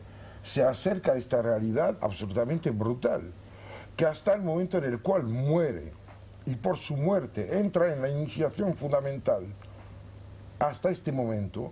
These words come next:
es un judío. Al igual que después en la religión católica todos los santos son heréticos que han tenido éxito, en este momento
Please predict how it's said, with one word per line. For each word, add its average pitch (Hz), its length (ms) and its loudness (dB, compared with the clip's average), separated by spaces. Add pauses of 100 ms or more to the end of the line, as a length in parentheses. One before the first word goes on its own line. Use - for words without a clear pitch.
(140)
es 190 340 0
un 180 140 0
judío. 175 480 0 (1200)
Al 180 180 2
igual 202 320 0
que 147 140 -2
después 143 600 -2
en 135 80 0
la 135 100 0
religión 135 380 0
católica 113 640 0 (100)
todos 196 160 4
los 165 220 0
santos 127 440 0
son 160 180 0
heréticos 156 560 0
que 156 80 4
han 156 120 2
tenido 143 380 0
éxito, 98 500 -8 (800)
en 165 180 4
este 170 200 0
momento 160 640 2